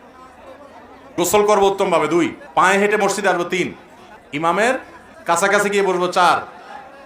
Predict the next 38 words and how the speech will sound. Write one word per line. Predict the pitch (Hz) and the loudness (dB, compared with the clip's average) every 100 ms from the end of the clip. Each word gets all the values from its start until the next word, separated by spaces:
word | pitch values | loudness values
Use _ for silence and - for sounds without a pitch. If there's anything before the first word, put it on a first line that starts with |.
| - - 147 | -20 -4 2
অনর্থক | 180 185 185 202 202 | 2 2 -2 -2 2
কাজ, | 196 220 214 - | 4 4 0 -4
কথা | 175 185 | 0 0
ব-, | 180 | 0
কোনো | 180 190 | -2 -4
কিছু | 196 190 | -4 -4
বলবো | 180 175 | -2 0
না, | 170 | 0
চুপচাপ | 160 175 180 | -2 -4 -4
থাকবো, | 160 151 131 113 | -2 -2 -2 -2
পাঁচ। | 135 117 110 | -2 -2 -4
এই | 147 | -8
পাঁচ | 151 147 | -8 -6
কাজ | 165 156 | -6 -6
করলে | 190 240 | -4 -2
এক | 190 165 | -2 -4
বছরের | 156 151 | -6 -6
সওয়াব। | 139 131 | -6 -4
মাশাআল্লাহ, | 190 185 165 143 131 | -4 -4 -4 -6 -6
মাশাআল্লাহ। | 131 110 101 | -6 -8 -6
কি | 202 | -2
করেন | 226 | 0
আপনি? | 214 202 151 - - 185 | 2 0 -4 -8 -12 -8
কিসের | 180 185 180 - | -4 -4 -4 -4
পড়েন? | 165 120 - - - - | -2 -2 -4 -18 -16 -2
অনার্স | 147 185 180 175 | 0 2 0 0
পড়েন, | 151 143 | 0 0
আপনার | 143 170 | -2 -4
জন্য | 170 185 | -4 -4
উপযুক্ত | 160 156 139 | -4 -6 -8
বই | 143 135 | -4 -4
আছে, | 107 85 78 - - | -4 -6 -16 -20 -6
চলে | 143 | -2
আসেন। | 127 110 90 - - | -2 -4 -10 -14 0
ভাই, | 160 190 185 | 2 2 2
আমরা | 170 190 | 0 2
মজলিসে | 190 185 175 185 202 | 2 0 -2 -2 0
বসছি, | 185 185 - 226 254 | 0 -2 -2 -4 -4